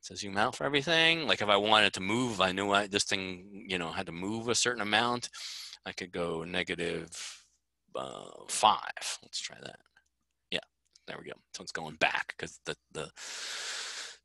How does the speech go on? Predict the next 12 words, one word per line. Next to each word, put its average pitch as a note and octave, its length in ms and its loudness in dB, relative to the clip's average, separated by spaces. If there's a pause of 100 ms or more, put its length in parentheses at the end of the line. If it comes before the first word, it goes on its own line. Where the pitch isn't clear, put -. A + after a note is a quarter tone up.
(140)
the A#2 160 4
Z A2 440 8 (260)
into, C3+ 300 6
into B2+ 260 6
the G2+ 80 2
camera F#2 400 6
is E2 140 2
negative F2 400 2
Z, E2 320 -4 (160)
okay? A#2 240 -2 (1000)
Now, F3+ 360 12
so, B2 500 8